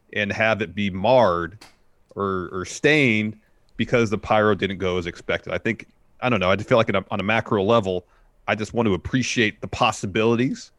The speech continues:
that could spring from this rather than just, uh, get upset about,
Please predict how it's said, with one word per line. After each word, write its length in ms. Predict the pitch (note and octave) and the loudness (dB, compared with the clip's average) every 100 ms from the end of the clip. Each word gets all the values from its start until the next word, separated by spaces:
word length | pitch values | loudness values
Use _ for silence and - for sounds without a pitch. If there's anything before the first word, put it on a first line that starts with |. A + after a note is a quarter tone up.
| _ _ - | _ _ -4
that 200 | G2+ - | -4 -4
could 120 | - | -16
spring 340 | - G2+ A2 | -8 -4 -2
from 180 | A2 B2+ | 0 0
this 260 | C3+ D3 G2+ | 2 0 0
rather 260 | G2+ G2+ | 0 2
than 160 | G2 F#2 | 0 -2
just, 260 | F#2 - - _ _ _ - | -4 -6 -16 _ _ _ -6
uh, 240 | F2+ F2 B1+ D#2+ | -2 -2 -4 -4
get 120 | G#2 | -4
upset 340 | G2 - G#2 F#2 | -4 -2 0 0
about, 360 | E2+ F2+ F2 | 2 0 0